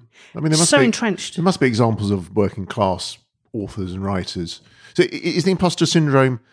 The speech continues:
Speaker 1: from the fact that you don't think you're good enough to write, or you don't think you're good enough to write and get it published, and that other people wanna
Speaker 2: Oh, go, it goes through every
Speaker 1: Because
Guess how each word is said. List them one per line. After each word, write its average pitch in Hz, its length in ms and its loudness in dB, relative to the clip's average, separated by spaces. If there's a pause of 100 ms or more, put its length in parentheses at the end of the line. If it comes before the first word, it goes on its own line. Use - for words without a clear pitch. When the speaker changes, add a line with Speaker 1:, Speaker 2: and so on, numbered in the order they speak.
(220)
Speaker 1:
from 123 240 0
the 113 80 0
fact 117 260 -2
that 104 100 0
you 110 80 -4
don't 113 120 0
think 107 80 -4
you're 104 80 0
good 107 140 0
enough 107 200 -2
to 101 120 -6
write, 131 260 -2
or 127 40 0
you 117 40 0
don't 110 140 4
think 110 100 0
you're 101 80 0
good 104 160 2
enough 104 200 0
to 110 80 0
write 107 200 4
and 113 100 -2
get 104 140 4
it - 140 -8
published, 123 560 0
and 107 100 -2
that 107 140 -2
other 104 140 0
people 107 340 -2
wanna 107 200 -2
Speaker 2:
Oh, 262 220 8
go, 254 220 4
it 226 140 4
goes 240 200 4
through 226 200 4
every 214 160 4
Speaker 1:
Because 214 100 6